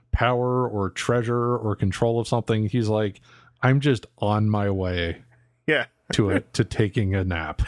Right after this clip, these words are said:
Speaker 2: <laughs> "I'm looking
Speaker 1: And
Speaker 2: for my next bed."
Speaker 1: Yeah, and oops. These, the weird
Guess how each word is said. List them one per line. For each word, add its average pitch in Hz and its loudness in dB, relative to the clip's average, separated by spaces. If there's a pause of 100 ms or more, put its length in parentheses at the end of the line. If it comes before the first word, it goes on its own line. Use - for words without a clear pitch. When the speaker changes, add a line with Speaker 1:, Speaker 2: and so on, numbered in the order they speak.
(120)
Speaker 2:
<laughs> - -10
"I'm 131 0
looking 160 0
Speaker 1:
And 110 4
Speaker 2:
for 151 4
my 139 0
next 135 -4
bed." 104 -2 (540)
Speaker 1:
Yeah, 101 0 (180)
and 113 2 (100)
oops. - 0 (1200)
These, 110 0 (1160)
the 123 0
weird 107 0